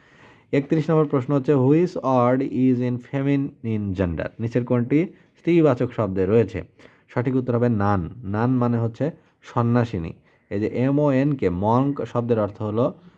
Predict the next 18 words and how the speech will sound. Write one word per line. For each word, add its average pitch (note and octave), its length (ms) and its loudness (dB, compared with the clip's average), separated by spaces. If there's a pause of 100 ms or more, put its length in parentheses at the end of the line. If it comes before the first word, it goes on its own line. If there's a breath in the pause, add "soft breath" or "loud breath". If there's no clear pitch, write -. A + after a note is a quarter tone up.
(140 soft breath)
সন্ন্যাসী, G#2+ 540 0
এটা A2 320 -2
হলো A2+ 240 0
ম্যাসকিউলিন B2 600 2
জেন্ডার F2 280 -6
বা F2+ 100 -6
পুরুষবাচক B2+ 600 -2
শব্দ। - 440 -10
যারা F#2 240 -4
পুরুষ D#3 380 -2
সন্ন্যাসী G2+ 540 -4 (300 soft breath)
তাদের A2 200 -4
বলা G#2+ 160 0
হয় A2+ 100 0
মঙ্ক, A#2+ 400 2
আর F#2+ 120 -6
যারা G#2 220 -2
মেয়ে B2 460 0